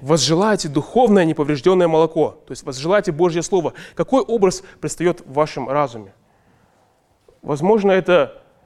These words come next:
желание встать с утра и открыть Библию, и пятнадцать минут её прочитать, и поехать на работу.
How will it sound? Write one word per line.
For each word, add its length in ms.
желание 640
встать 460
с 80
утра 340
и 220
открыть 420
Библию, 380
и 40
пятнадцать 380
минут 140
её 100
прочитать, 540
и 100
поехать 380
на 100
работу. 380